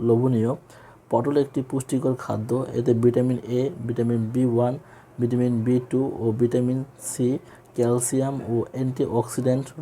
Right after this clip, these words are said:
রয়েছে। পটল সবজিটি হিসাবে আমরা খেয়ে থাকি, কিন্তু এই পটল ও এর বিচিত্র রয়েছে অগণিত স্বাস্থ্য উপকারিতা, যা আমরা অনেকেই জানি না। আশা করি বন্ধুরা, আপনারা যদি আজকে ভিডিওটি কন্টিনিউ করেন,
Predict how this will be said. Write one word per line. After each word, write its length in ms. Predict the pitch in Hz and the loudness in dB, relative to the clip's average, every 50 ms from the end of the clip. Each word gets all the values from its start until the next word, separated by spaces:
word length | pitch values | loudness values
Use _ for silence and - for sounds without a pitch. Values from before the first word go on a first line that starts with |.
| 135 | 2
রয়েছে। 360 | 113 113 113 113 117 - - 151 156 - - - - - - - - - - | 4 4 4 2 0 0 -2 -2 -2 -2 -10 -20 -20 -20 -20 -20 -8 2 4
পটল 400 | 123 123 123 123 - 131 135 151 - - - - - - - - | 6 6 4 2 0 -2 -2 -2 -4 -6 -12 -20 -20 -20 -10 -6
সবজিটি 400 | - 117 120 131 131 127 143 143 135 135 | -4 -2 -2 -2 -2 -2 -2 -4 -4 -4
হিসাবে 340 | 127 - 127 117 117 127 139 - - 113 | 0 0 0 2 2 0 0 0 -2 -2
আমরা 240 | 110 113 113 123 131 127 - | -2 0 0 0 0 -2 -4
খেয়ে 220 | - - 123 123 123 - | -2 0 0 0 2 0
থাকি, 220 | 113 107 113 120 117 - | -4 -2 -2 -4 -4 -2
কিন্তু 240 | 123 120 123 127 123 110 107 | -2 -4 -2 -4 -4 -2 -2
এই 60 | 120 117 - - | -2 -2 -2 -4
পটল 280 | 117 113 135 135 135 123 104 120 | -4 -2 0 0 0 0 0 0
ও 20 | 123 117 - - - - - - - 120 | 0 0 0 -4 -12 -20 -20 -10 -2 0
এর 80 | 120 117 110 113 | 0 2 2 2
বিচিত্র 320 | 127 123 127 139 131 - 143 131 120 117 | 0 0 0 0 -2 0 0 2 4 4
রয়েছে 320 | 120 120 120 117 - 131 - - 113 | 4 4 2 0 -2 -6 -6 -2 -2
অগণিত 400 | 120 120 127 135 135 131 127 - 131 131 151 - - - - - - | -2 0 0 0 0 -2 -2 -2 -2 -4 -4 -6 -10 -18 -20 -14 -4
স্বাস্থ্য 320 | - 117 113 - - - 120 120 | -2 -2 -2 -2 -2 -2 -2 -2
উপকারিতা, 500 | 127 - 135 131 127 120 117 123 - 143 160 - 120 117 123 | -2 -2 2 4 4 4 4 2 0 -2 -2 -4 -6 -4 -4
যা 60 | 117 110 113 | -2 -2 -2
আমরা 160 | 120 120 120 117 | 0 -2 -2 -2
অনেকেই 300 | 117 127 123 120 - 135 151 - - - - | 0 -2 -2 -2 -2 -4 -6 -6 -12 -6 -2
জানি 220 | 120 113 120 123 113 113 | 0 2 2 2 2 2
না। 60 | 127 185 - - - - - - - - 123 | 0 -2 -4 -10 -16 -18 -20 -12 -6 -2 -2
আশা 180 | 120 - - 139 139 | 0 2 2 2 4
করি 140 | 147 147 147 147 160 | 4 4 4 2 2
বন্ধুরা, 300 | 135 131 131 135 135 127 123 123 | 2 4 4 4 4 2 2 0
আপনারা 220 | - - 127 123 123 | -2 0 0 2 2
যদি 140 | 120 117 127 120 120 | 2 2 2 2 0
আজকে 180 | 117 - - 131 120 | 0 -2 -2 -2 0
ভিডিওটি 240 | 117 120 120 117 123 - - | 2 2 2 2 0 -2 0
কন্টিনিউ 340 | 117 117 123 123 127 127 127 - - | 0 0 2 0 0 0 -2 -2 -2
করেন, 200 | 110 117 131 | -2 -2 -2